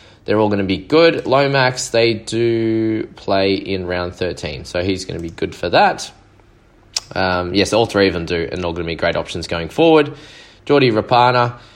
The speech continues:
I would be holding off on him. It is good that he's centre and wing fullback cover, but they don't play round thirteen, so I'd be holding off on him. Niokore, I'd probably lean against. Just, you know, he had a great couple of games at the start. There's a chance Wonga Blake comes back. He hasn't been scoring as well lately.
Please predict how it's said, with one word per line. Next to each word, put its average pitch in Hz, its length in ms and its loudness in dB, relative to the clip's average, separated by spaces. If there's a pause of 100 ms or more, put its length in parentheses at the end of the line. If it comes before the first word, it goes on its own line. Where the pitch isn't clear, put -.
(280)
I 113 460 4
would 107 240 -4
be 113 100 -2
holding 120 380 0
off 120 180 -2
on 143 100 0
him. 156 160 0
It 147 100 2
is 143 120 2
good 127 200 -2
that 113 100 2
he's 107 280 0
centre 107 360 -2
and 95 240 -2
wing 101 180 -2
fullback 113 480 -2
cover, 131 580 0 (300)
but 101 100 -8
they 92 140 0
don't 90 220 -2
play 92 180 -2
round 87 220 -2
thirteen, 123 460 -4
so 101 140 0
I'd 90 140 0
be 87 80 -4
holding 90 320 -4
off 92 220 -6
on 95 160 -4
him. 170 400 0 (760)
Niokore, 147 680 4
I'd 120 280 0
probably 120 580 -2
lean 110 520 -2
against. 127 720 -4
Just, - 240 -6
you 104 60 -2
know, 92 60 -2
he 92 60 -2
had 117 140 0
a 107 60 0
great 104 280 0
couple 98 220 -4
of 92 60 -4
games 98 240 -2
at - 80 -10
the 87 40 -6
start. 107 440 2
There's 98 120 -6
a 90 40 -14
chance 98 260 -6
Wonga 87 180 -4
Blake 87 240 0
comes 85 240 -8
back. 87 340 0
He - 100 -6
hasn't 87 180 -4
been 82 80 -8
scoring 82 320 -6
as 80 100 -10
well 87 240 -2
lately. 104 580 0